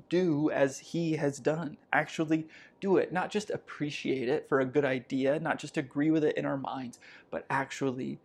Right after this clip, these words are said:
do it. And so for you, have you prioritized right belief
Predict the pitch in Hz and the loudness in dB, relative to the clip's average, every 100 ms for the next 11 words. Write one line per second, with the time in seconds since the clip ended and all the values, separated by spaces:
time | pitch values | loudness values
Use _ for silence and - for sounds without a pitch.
0 | _ _ _ _ 147 131 123 - _ _ | _ _ _ _ -2 0 -2 -8 _ _
1 | _ _ _ _ _ _ _ _ _ _ | _ _ _ _ _ _ _ _ _ _
2 | _ _ - _ - _ 135 156 120 - | _ _ -20 _ -20 _ -2 -2 -2 -2
3 | 127 135 170 175 135 127 - 139 139 160 | -2 0 0 2 0 -4 -6 -4 -4 -6
4 | 160 - 143 135 147 143 135 135 120 120 | -8 -6 -2 0 0 -2 -4 -4 -4 -4
5 | 131 - 127 123 143 123 - - - | -4 -2 -4 -4 -4 -4 -6 -14 -20